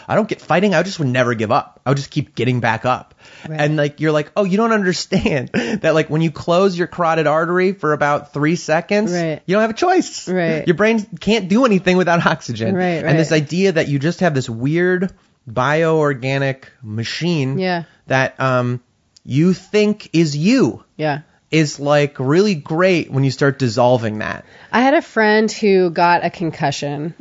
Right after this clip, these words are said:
Speaker 2: and, um, like, was just, like, walking down the street, hit his head really fucking hard on some, like, low-hanging something.
Speaker 1: Mm-hmm.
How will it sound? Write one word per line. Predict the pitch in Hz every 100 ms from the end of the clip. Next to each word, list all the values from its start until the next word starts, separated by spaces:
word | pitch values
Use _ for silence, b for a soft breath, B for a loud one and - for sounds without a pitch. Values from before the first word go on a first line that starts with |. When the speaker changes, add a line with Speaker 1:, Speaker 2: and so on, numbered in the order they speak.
| - -
Speaker 2:
and, | 165 160 160 156 - 165
um, | 160 156 147
like, | 170 160
was | 160
just, | 160 151
like, | 175 160
walking | 160 160
down | 165
the | 160
street, | - 165 160 -
hit | 151
his | 151 151
head | 156 147
really | 156 190 180 156 143
fucking | 160 143 143
hard | 131 147 143
on | 143 143
some, | - 147 143
like, | 147 143
low-hanging | 143 147 127 131 135 135 143
something. | 135 139 156 147
Speaker 1:
Mm-hmm. | 127 131